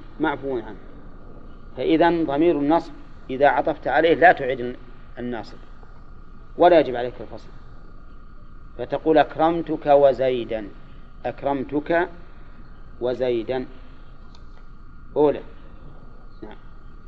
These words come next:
"أكرمتني وصديقي".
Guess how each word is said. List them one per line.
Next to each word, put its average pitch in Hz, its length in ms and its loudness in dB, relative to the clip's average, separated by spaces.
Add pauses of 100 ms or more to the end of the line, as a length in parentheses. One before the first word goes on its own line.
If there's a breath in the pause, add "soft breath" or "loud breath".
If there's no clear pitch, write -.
(220)
"أكرمتني 151 1200 2
وصديقي". 143 840 0